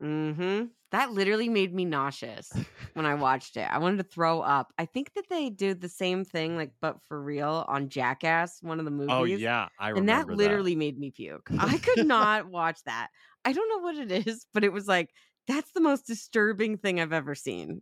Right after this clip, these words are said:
Speaker 1: I really hated that. And, like, the, the sound effects, I was like, "There's no way that,
Speaker 2: Oh.
Speaker 1: did somebody fucking paper cut themselves to get that goddamn
Speaker 2: That,
Speaker 1: sound
Speaker 2: that was
Speaker 1: effect?"
Speaker 2: some A S M R stuff. Like,
Speaker 1: Yeah, that
Speaker 2: it
Speaker 1: was,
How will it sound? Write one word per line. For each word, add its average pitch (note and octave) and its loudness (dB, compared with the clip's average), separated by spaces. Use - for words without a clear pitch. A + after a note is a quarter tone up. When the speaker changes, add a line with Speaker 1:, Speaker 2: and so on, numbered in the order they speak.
Speaker 1:
I F#3+ 2
really G#3 0
hated E3+ -2
that. G#3+ 2
And, G3 -2
like, G3+ -4
the, F#3+ 2
the F#3 0
sound F3+ 0
effects, B2 -8
I E3 2
was E3+ -2
like, E3+ -2
"There's F#3+ -2
no A#3 2
way A3+ 2
that, F3+ 0
Speaker 2:
Oh. E2 -8
Speaker 1:
did G3 -2
somebody C4+ 0
fucking C4 -4
paper E3+ -2
cut A#3+ -6
themselves C#4 0
to - -4
get A3+ -2
that F#3 2
goddamn F#3+ 0
Speaker 2:
That, G#3 4
Speaker 1:
sound E3+ 0
Speaker 2:
that A#2 4
was C#3 6
Speaker 1:
effect?" G#2 -2
Speaker 2:
some F#2+ -6
A G#2+ 4
S G2 -2
M F#2 -6
R F2+ -2
stuff. - -10
Like, E2+ 0
Speaker 1:
Yeah, C3+ 0
that - 0
Speaker 2:
it C3+ 6
Speaker 1:
was, C3 2